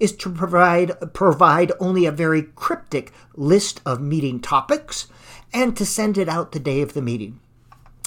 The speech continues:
This is sometimes done to make it less likely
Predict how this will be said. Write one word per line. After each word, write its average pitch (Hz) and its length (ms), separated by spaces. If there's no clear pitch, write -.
This 226 220
is 165 180
sometimes 175 720
done 120 340
to 208 100
make 196 200
it 185 140
less 151 260
likely 147 640